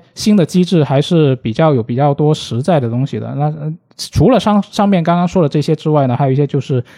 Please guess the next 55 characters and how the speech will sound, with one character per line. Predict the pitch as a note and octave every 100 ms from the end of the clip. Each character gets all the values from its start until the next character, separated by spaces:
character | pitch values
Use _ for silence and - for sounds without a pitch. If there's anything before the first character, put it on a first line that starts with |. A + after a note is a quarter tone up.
| -
什 | - A#2+
么 | C3
更 | F3+
真 | E3+ E3+
实 | - D3
的 | D3
物 | D#3+
理 | B2
机 | D#3+ D#3+
制 | F3
啊、 | D3+ D3+
更 | E3+
好 | D3+ A2+
的 | C3+
A | D#3+
I | D#3+
之 | E3 D#3+
类 | D3+
啊， | C3
但 | D#3+ C3+
是 |
这 | C#3+
个 | C3+
A | D3
I | D3+ D3
我， | C3 G#2 G#2+ _ - _ _
啊， | B2
比 | A#2 E3+
较 | G3
怀 | E3+
疑 | G3 F3 A#3+
是 | - F#3+
不 | E3+
是 | F3+
真 | F3+
的 | D3
有 |
更 | A#2 D#3
好 | A#2
的 | C#3
A | D3
I， | D3 - _ _
因 | E3
为 | C#3+
它 | D3
每 | A2
一 | B2
代 | C3+
都 | B2+
这 | B2+
么 | A#2+
说。 | A2+ A2 _ _ -
啊， | B2 A#2+ G3
因 | A#3+
为 | A#3+